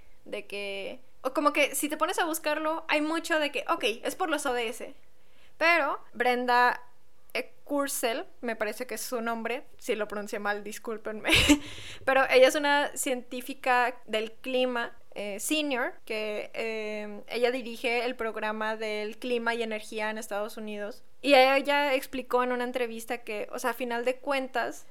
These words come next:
o sea, ahorita hagan de cuenta que ya aportamos uno punto dos grados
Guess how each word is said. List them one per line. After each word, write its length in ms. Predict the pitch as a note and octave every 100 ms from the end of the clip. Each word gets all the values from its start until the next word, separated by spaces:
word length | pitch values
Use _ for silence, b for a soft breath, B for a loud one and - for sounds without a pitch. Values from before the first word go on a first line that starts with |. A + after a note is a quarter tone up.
| b b
o 80 | C#4+
sea, 120 | C#4
ahorita 380 | - C4+ D#4 F4+
hagan 160 | F4
de 100 | E4+
cuenta 280 | - B3+ C4
que 140 | D4 C4
ya 160 | B3
aportamos 680 | A#3+ C#4 C#4 A#3+ A#3+ C#4 - -
uno 240 | C4 C4+
punto 300 | C4+ C4+ B3+
dos 220 | B3 A#3
grados 480 | G#3+ G#3 - -